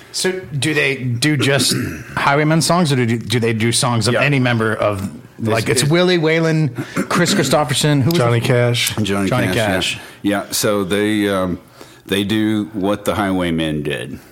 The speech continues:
Speaker 2: And, um, there's also, uh, the guy who plays Johnny Cash in that also has a Johnny Cash tribute band, which,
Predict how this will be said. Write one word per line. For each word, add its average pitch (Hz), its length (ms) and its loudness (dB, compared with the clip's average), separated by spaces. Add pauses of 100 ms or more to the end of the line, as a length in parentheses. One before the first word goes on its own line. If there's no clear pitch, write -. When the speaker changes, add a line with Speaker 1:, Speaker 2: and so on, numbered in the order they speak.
(220)
Speaker 2:
And, 73 420 -4
um, 71 340 -6 (360)
there's 87 180 -2
also, 107 680 -2
uh, 73 320 -6 (260)
the 69 140 -6
guy 95 220 -2
who 92 120 -2
plays 87 440 -4
Johnny 82 340 -2
Cash 87 420 -4
in 78 140 -2
that 78 300 -6 (120)
also 80 400 -4
has 80 260 -4
a 76 60 -6
Johnny 78 300 -4
Cash - 340 -6
tribute 85 480 -4
band, 71 400 -6 (380)
which, 76 440 -6